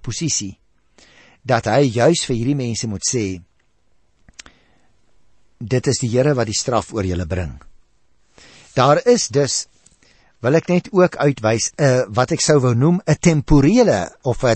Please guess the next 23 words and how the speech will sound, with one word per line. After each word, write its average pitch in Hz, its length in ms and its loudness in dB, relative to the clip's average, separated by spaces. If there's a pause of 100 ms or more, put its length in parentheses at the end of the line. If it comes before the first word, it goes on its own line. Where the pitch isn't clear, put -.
tydelike 202 600 4
spanning 113 680 -2
tussen 135 280 2
hede 170 560 2
en 120 160 -2
verlede 120 420 -2
en 117 160 -6
toekoms. 90 600 -4 (960)
Want 143 520 0 (220)
jy 147 200 4
sal 170 160 4
onthou, 160 280 2
die 185 140 2
boek - 680 0
Habakuk 151 500 0
het 117 120 -2
begin - 320 2
met 147 160 2
'n - 60 -4
krisis - 640 -2 (640)
in 135 100 0
die 120 320 2
hede, - 300 -4